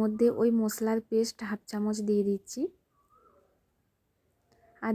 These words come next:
দিয়ে দিচ্ছি হাফ চামচ হলুদ গুঁড়ো, জিরে পাউডার হাফ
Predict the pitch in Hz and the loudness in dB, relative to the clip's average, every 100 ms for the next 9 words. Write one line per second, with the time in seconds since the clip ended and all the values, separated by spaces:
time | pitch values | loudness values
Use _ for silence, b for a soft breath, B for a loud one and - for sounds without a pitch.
0 | 214 226 220 220 - 262 226 208 - 214 | 4 6 6 2 0 -4 -2 -4 -4 -4
1 | 220 - 202 208 202 208 208 339 - _ | -4 -4 -4 -2 -2 0 0 -2 -4 _
2 | _ _ _ _ _ _ _ _ _ _ | _ _ _ _ _ _ _ _ _ _
3 | _ _ _ _ _ _ _ _ _ _ | _ _ _ _ _ _ _ _ _ _
4 | _ 220 202 233 226 226 214 208 220 226 | _ -6 2 6 6 6 0 0 -2 -2
5 | 214 | -4